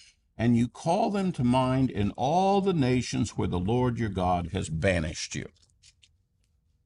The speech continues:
We're talking about the worldwide exile of Israel,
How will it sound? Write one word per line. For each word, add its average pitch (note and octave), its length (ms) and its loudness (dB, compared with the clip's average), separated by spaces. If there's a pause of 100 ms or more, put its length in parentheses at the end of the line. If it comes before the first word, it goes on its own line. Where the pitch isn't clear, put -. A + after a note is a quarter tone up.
(140)
We're F#2+ 80 -4
talking A2+ 300 2
about G2+ 180 0
the - 80 -10
worldwide A2+ 880 2
exile E2 720 -2
of E2+ 220 -6
Israel, - 320 -8